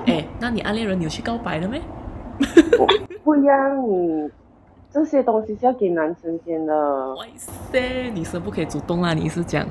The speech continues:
Speaker 1: 哎，哎，哎。
Speaker 2: 没有，我，我觉得如果我是那种大美女啊，我一定会很主动啊。
Speaker 1: 哎呦。
Speaker 2: 可是因为我对自己的外表没有信心啊，所以我，我永远都是不会去告白。
Speaker 1: 哎，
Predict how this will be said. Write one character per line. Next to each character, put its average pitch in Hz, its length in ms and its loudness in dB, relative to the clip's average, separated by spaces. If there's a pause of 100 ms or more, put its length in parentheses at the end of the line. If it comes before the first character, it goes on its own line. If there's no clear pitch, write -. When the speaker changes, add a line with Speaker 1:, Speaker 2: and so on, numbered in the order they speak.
(100)
Speaker 1:
哎， 151 280 4
哎， 160 300 -2
哎。 165 260 -2
Speaker 2:
没 196 200 12
有， 170 200 6 (300)
我， 175 220 6
我 190 100 6
觉 190 140 8
得 214 80 6
如 185 120 4
果 160 160 2
我 143 80 8
是 175 140 -8
那 196 140 4
种 85 480 -4
大 220 120 8
美 180 220 4
女 156 200 4
啊， 147 240 4 (140)
我 160 140 2
一 - 20 4
定 185 180 -2
会 202 80 6
很 151 140 2
主 147 80 -14
动 151 180 -4
啊。 143 120 -2 (440)
Speaker 1:
哎 143 60 -18
呦。 151 140 -18
Speaker 2:
可 196 200 2
是 180 840 -2
因 196 220 -2
为 196 240 0
我 165 200 -2
对 202 180 -2
自 208 140 -16 (120)
己 175 120 -2
的 143 840 0
外 202 160 2
表 131 420 2 (320)
没 170 80 2
有 143 440 4
信 175 180 -6
心 151 200 -8
啊， - 80 -10 (240)
所 170 120 2
以 147 160 2
我， 131 180 -4
我 160 160 2
永 160 160 6
远 160 180 2 (400)
都 160 140 0
是 175 100 -18
不 156 120 -8
会 160 100 4
去 - 180 -8
告 143 100 0
白。 131 120 -14 (880)
Speaker 1:
哎， 151 380 -4